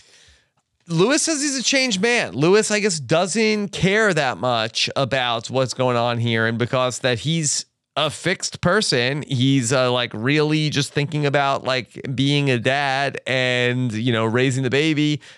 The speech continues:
then they think that he can be normal in the office.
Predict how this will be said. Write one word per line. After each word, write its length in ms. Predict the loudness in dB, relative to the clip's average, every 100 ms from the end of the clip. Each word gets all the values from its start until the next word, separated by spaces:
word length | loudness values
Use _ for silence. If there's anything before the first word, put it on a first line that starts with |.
| _
then 440 | 0 2 0 -2 -10 _ _
they 180 | -2 -2
think 300 | 0 -4 0
that 180 | -2 -2
he 120 | -2
can 160 | -2 2
be 140 | 2
normal 500 | 4 4 4 2 2
in 60 | 2
the 120 | 2
office. 600 | 2 -2 -6 -6 -8